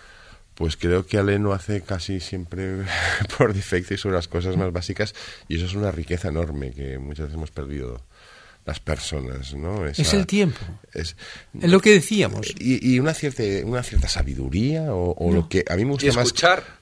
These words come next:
Speaker 1: y más que la palabra sabiduría, me gusta la francesa de sagesse, una sagesse que, que combina el saber, ¿eh? El
Speaker 2: La
Speaker 1: sa-,
Speaker 2: humildad.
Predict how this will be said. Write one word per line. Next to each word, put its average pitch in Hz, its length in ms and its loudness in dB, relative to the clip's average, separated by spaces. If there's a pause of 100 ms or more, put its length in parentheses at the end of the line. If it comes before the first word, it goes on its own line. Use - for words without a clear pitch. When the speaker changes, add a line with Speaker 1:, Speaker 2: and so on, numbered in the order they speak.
Speaker 1:
y 101 80 -4
más 110 180 0
que 156 80 0
la 143 60 2
palabra 131 360 4
sabiduría, 107 380 -2
me 113 60 2
gusta 110 200 0
la 104 60 0
francesa 90 360 -2
de 85 100 2
sagesse, 78 760 0
una 69 540 -6
sagesse 85 600 -2
que, 82 200 -2
que 78 200 -6
combina 87 680 -2 (680)
el 80 140 -4
saber, 107 580 2 (580)
¿eh? - 240 -8 (140)
El - 80 -4
Speaker 2:
La 131 60 2
Speaker 1:
sa-, 120 40 6
Speaker 2:
humildad. 117 380 4